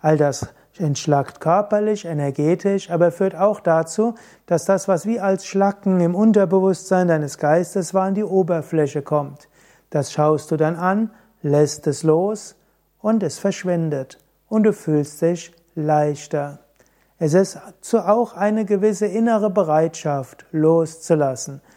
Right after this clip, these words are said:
zu vergeben, nicht mehr zu hängen, dich öffnen für Neues.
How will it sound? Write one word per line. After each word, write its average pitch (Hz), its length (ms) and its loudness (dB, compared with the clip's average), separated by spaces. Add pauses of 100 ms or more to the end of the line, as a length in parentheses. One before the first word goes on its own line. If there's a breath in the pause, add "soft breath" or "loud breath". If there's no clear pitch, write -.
(240 soft breath)
zu - 180 -8
vergeben, 160 840 0 (240)
nicht 214 300 -4
mehr 185 160 0
zu 175 220 -2
hängen, 147 500 -2 (380)
dich 156 240 -4
öffnen 160 680 0 (240)
für 190 200 0
Neues. 135 680 -6